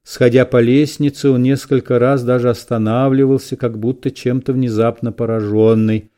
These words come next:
И, наконец, уже на улице он воскликнул:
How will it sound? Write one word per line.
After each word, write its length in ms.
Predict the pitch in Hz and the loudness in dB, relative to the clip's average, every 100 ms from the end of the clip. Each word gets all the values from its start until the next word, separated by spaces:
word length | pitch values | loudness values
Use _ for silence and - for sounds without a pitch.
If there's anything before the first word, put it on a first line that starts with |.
| _ _ - | _ _ -4
И, 60 | 123 | -4
наконец, 560 | 120 135 156 175 - | 0 0 0 0 -2
уже 180 | 135 131 | 0 2
на 160 | 120 117 | 2 2
улице 540 | 147 170 160 - 143 | 2 2 0 0 0
он 180 | 131 135 | 2 2
воскликнул: 920 | 120 - - 110 107 104 - 104 92 | 0 -2 -10 -4 -4 -4 -4 -6 -6